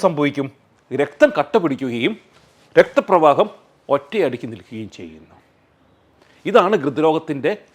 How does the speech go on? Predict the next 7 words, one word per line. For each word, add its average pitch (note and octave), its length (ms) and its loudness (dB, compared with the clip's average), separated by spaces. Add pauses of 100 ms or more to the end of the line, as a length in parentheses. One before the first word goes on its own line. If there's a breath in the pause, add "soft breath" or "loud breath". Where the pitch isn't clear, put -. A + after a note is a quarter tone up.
ശാസ്ത്രീയ D#3 600 -4
വശം. - 220 -14 (420 soft breath)
അല്ലാതെ, F#3 320 4
പറയുന്നത് E3+ 400 0
പോലെ B2+ 180 0 (460 soft breath)
ഒരു G3 160 4 (120)
പൈപ്പിനുള്ളിൽ F#3+ 600 2